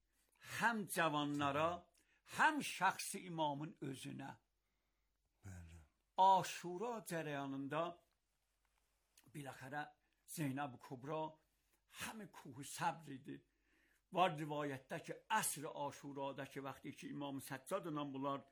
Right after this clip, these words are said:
Speaker 1: gəliblər ki, günün batan vaxtında ki, bir o qətliqahda bir İmam Hüseynin zadını tapıblar,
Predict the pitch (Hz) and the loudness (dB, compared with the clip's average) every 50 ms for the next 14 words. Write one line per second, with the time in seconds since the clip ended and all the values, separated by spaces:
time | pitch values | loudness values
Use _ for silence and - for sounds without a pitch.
0 | _ _ _ _ _ _ _ _ _ _ _ _ - - 151 139 143 143 196 214 | _ _ _ _ _ _ _ _ _ _ _ _ -2 2 4 4 6 6 4 2
1 | - 151 156 151 143 139 123 120 - _ _ _ _ - _ _ _ - - 135 | 2 2 4 6 6 6 4 2 -6 _ _ _ _ -20 _ _ _ -14 -12 -12
2 | 120 - _ _ - 151 143 131 143 147 143 139 - - 151 135 - - 185 208 | -12 -14 _ _ -4 -2 0 2 2 2 0 0 -4 -6 -8 -6 -4 -4 -4 -4
3 | 185 160 151 135 - - - 139 135 135 139 135 - - 135 127 143 143 131 - | -2 -2 -4 -4 -4 -4 -4 -4 -2 -2 -4 -4 -4 -6 -6 -4 -4 -4 -4 -6
4 | - - - - _ _ _ _ _ _ _ _ - 156 143 - - 180 143 - | -10 -20 -20 -20 _ _ _ _ _ _ _ _ -6 -6 -6 -4 -2 -2 -2 -2
5 | - - 139 143 120 - 147 127 107 - 143 143 131 143 139 123 - - _ _ | -2 -4 -4 -2 0 0 0 0 0 0 -2 -2 0 0 -2 -2 -4 -8 _ _
6 | _ _ _ _ _ - 190 147 147 147 139 131 127 - - - 139 139 139 143 | _ _ _ _ _ -4 -2 2 4 4 4 4 2 -2 -2 -2 -2 0 0 0
7 | 139 135 127 - 147 139 151 143 139 139 139 131 131 - - 143 - 139 - - | -2 -2 -6 -10 -6 -2 -2 -2 0 -2 -4 -6 -6 -8 -10 -10 -10 -12 -12 -4
8 | 143 139 139 139 123 - | 2 4 4 4 4 0